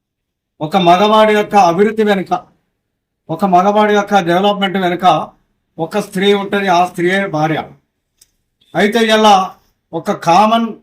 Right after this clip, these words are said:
భార్య లెక్క, ఒక మామూలు వ్యక్తి యొక్క భార్య లెక్క డాక్టర్ రమాబాయి అంబేద్కర్ గారు చేయలేదు. వారు ఏం చేశారంటే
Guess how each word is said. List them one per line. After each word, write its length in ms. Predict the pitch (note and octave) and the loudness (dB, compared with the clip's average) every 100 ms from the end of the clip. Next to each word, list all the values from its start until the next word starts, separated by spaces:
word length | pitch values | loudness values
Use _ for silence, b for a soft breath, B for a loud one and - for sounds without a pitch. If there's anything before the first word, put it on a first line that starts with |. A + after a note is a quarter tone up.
| - | 0
భార్య 240 | E3+ G3 | 0 2
లెక్క, 420 | G3+ F#3+ F#3 D3+ - _ _ _ _ _ - | 0 -2 -2 -2 -2 _ _ _ _ _ -10
ఒక 160 | D#3+ | -4
మామూలు 500 | F#3 E3+ F#3 G#3 A3 | 0 4 4 2 -2
వ్యక్తి 300 | G#3 G#3 G3+ | -2 -4 -2
యొక్క 200 | G3+ - | -4 -2
భార్య 320 | F#3+ E3 F#3 F#3 | 0 2 2 0
లెక్క 300 | F3+ F3+ F3 | -4 0 0
డాక్టర్ 340 | E3 D#3+ E3 C#3+ - _ | 0 -4 -8 -10 -16 _
రమాబాయి 360 | C#3 F3 F#3 E3+ | -2 0 0 0
అంబేద్కర్ 400 | D#3 E3 E3 D#3+ | 0 -4 -4 -4
గారు 260 | D#3 - | -6 -4
చేయలేదు. 260 | E3+ E3+ C#3 _ _ _ _ - _ _ _ _ C#3 | -4 -4 -6 _ _ _ _ -20 _ _ _ _ 0
వారు 220 | F3 F#3+ | 2 4
ఏం 320 | F3 G#3 G#3+ | 2 2 2
చేశారంటే 760 | A3 G#3+ G#3 F#3 D#3+ F#3 A#3+ | 0 0 0 0 0 -2 -2